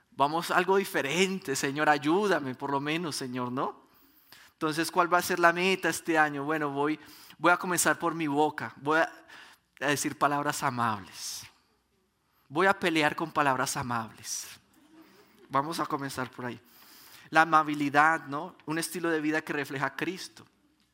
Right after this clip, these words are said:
Entonces, la amabilidad, bueno, si alguien necesita ayuda, no voy a, no me voy a hacer el, el desentendido.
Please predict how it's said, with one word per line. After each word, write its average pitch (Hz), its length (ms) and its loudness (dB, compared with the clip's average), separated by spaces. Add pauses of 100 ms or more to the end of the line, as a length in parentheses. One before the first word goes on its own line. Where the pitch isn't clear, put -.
(760)
Entonces, 156 240 0
la 156 80 6
amabilidad, 143 760 4
bueno, 139 340 -4 (1120)
si - 180 -2
alguien 143 260 2
necesita 156 460 -2
ayuda, 165 500 0 (1300)
no 135 140 -4
voy 143 140 0
a, 147 60 -2 (260)
no 131 160 -6
me 131 120 -4
voy 135 80 -2
a 139 40 -4
hacer 131 200 -6
el, 127 180 -8
el 123 160 -6
desentendido. 123 840 -6